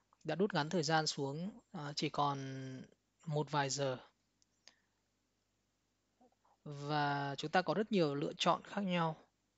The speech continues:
để khởi tạo một mạng neural network. Chẳng hạn như có thể bắt đầu từ những framework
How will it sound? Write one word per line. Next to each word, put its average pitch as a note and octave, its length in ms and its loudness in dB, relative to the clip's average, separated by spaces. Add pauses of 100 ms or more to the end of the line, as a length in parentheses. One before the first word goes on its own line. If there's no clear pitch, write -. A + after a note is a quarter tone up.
để C#3+ 340 2
khởi C#3 180 -2
tạo - 220 2
một D3 120 -8
mạng D3 200 -2
neural D#3+ 300 -6
network. F#3 260 -2 (920)
Chẳng C#3 320 -6
hạn D3+ 320 0
như D3+ 560 -2 (1160)
có C#3+ 120 2
thể F3 160 4
bắt E3 180 2
đầu D3+ 200 0
từ C3+ 180 -4
những C3+ 320 -8
framework D#3 480 -2